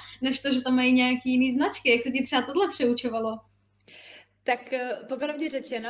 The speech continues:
Speaker 2: a tím nechci znít nějak jako arrogantně nebo namyšleně, ale moje maminka je velmi dobrý řidič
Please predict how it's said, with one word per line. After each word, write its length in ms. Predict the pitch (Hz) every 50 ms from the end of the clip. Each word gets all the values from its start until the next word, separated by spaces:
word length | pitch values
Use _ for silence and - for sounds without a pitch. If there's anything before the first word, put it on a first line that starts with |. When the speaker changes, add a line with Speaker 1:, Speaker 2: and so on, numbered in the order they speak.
| 233
Speaker 2:
a 80 | - 226
tím 260 | 226 - 233 247 240
nechci 280 | 240 240 233 240 - 247
znít 220 | 247 247 254 240
nějak 400 | 233 247 220 214 220 226 - -
jako 300 | - - 180 190 - - -
arrogantně 520 | - 208 226 233 240 254 262 262 254 262
nebo 160 | 240 233 190 196
namyšleně, 580 | 196 202 233 226 - - 285 285 302 302 277
ale 500 | - - 208 214 214 214 208 208 214 214
moje 180 | 214 226 233 233
maminka 500 | 226 226 226 233 240 254 240 - 262 262
je 160 | 269 247 220
velmi 260 | 214 220 220 233 233
dobrý 280 | 226 240 226 240 247 240
řidič 340 | 233 226 214 262 269 269